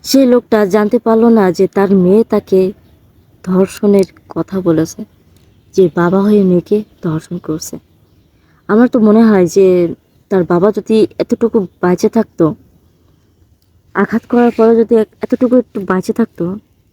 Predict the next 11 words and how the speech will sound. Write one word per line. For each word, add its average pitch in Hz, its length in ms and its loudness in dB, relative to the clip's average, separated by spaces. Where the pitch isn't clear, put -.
আর 185 140 -6
তখন 208 260 0
যদি 180 160 2
জানতে 170 360 -4
পারতো 180 320 -2
যে 165 140 -2
তার 180 240 -2
মেয়ে 170 280 2
তাকে 180 380 -4
বলছে 165 400 -4
যে, 160 280 -2